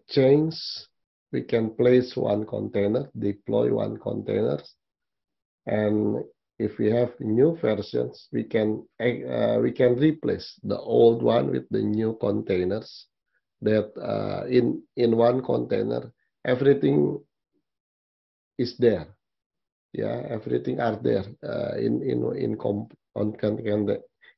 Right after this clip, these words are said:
in one containers. So it is very, uh, useful, uh, technology, yeah, the container, to make a changing,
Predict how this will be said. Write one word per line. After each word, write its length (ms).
in 160
one 260
containers. 800
So 640
it 260
is 280
very, 640
uh, 1000
useful, 720
uh, 120
technology, 720
yeah, 180
the 80
container, 720
to 120
make 240
a 100
changing, 840